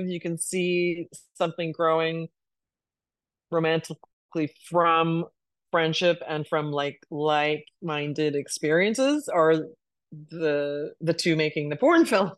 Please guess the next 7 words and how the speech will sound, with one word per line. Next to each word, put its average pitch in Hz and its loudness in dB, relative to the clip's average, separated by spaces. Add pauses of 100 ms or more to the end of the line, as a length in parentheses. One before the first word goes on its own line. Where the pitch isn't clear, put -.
(420)
You 220 -2
know, 170 2
like, 175 -4 (600)
they're 208 6
actually 233 2
becoming 202 -2 (100)
friends. 180 -4